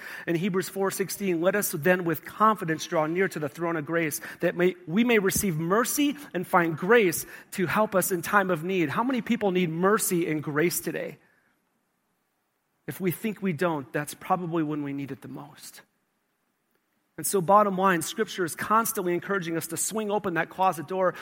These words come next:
to be real, to be honest, just to tell people and to tell God how you're really feeling. You know, we come to church sometimes, this is the fakest place we come. We put on this perfect face, like everything is great in our lives, and never mind the fact that they're messes.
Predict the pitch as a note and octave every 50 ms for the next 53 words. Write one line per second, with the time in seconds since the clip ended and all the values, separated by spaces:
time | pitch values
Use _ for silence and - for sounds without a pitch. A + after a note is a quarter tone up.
0 | - - - - F#3 E3+ G#3 F#3+ F3 D#3+ F3 A3+ A#3+ A#3+ A3+ G#3+ - - G3+ F#3
1 | G3 G3 - - G#3 B3 C4 C4 B3 A3+ - - - - A#3 - - A#3 D3+ -
2 | - - G#3 C4 C#4+ - G#3 A3+ F#3+ - G3+ G3 F3+ - - - - - - G#3+
3 | - G#3+ G#3+ - A#3 B3+ B3 A3 D#3 A3+ A3+ A#3 B3 B3 A3 F#3 C4+ C4+ A3+ B3+
4 | B3+ A3 A#3+ A#3+ A3 A3+ G3+ - - C4 C4+ C4 A#3+ G#3 A#3 B3+ B3+ B3+ B3 C#4
5 | - - C#4 C4 A3 A3+ - - C4 C#4 - - B3+ A#3+ - B3 B3+ A#3+ A3+ A3+
6 | B3 - - G3 B3+ A#3+ - - C4 C4 C4 C#4+ B3+ - - - B3+ C4 A3+ -
7 | - B3+ A3+ - - C4 C#4 D4+ C#4+ A3 E3+ - _ _ _ _ _ _ _ _
8 | _ _ _ _ _ _ - B3+ C4+ - - E4 D#4 D4+ C#4 A#3+ B3 - - -
9 | - D4 D4+ - E4+ B3 - - - C#4+ D4+ D4 - - G#3+ G#3 D4 D4+ D4+ E4
10 | D4+ - D4 C#4+ C#4 G3+ E3+ - A#3 C4+ D4+ D#4+ C#4+ C#4 B3 A3+ A3+ A#3 C4 A3
11 | - C4+ A#3 B3 C4+ C#4 C#4+ B3 B3+ C#4 D#4 D4+ A#3 - - C4+ C#4 - - -
12 | - D#4 D4 C4+ C4+ C4+ - - C4 - - F#4 E4 B3+ F#3+ - - -